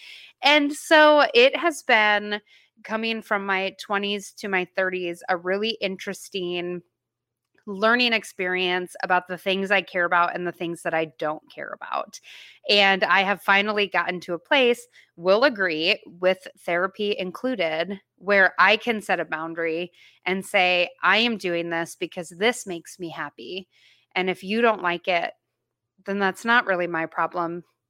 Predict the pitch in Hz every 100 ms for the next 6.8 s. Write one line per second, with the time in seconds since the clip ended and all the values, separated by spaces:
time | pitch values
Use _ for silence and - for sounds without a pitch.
0 | _ - 185 185 208 208 175 165 170 165
1 | 170 - 185 202 233 - 285 294 349 381
2 | 190 - - - _ _ _ _ - -
3 | - 220 320 302 311 370 554 539 302 247
4 | 233 170 160 160 175 214 226 226 233 240
5 | 240 220 190 180 160 151 151 151 190 196
6 | 190 233 262 262 233 254 262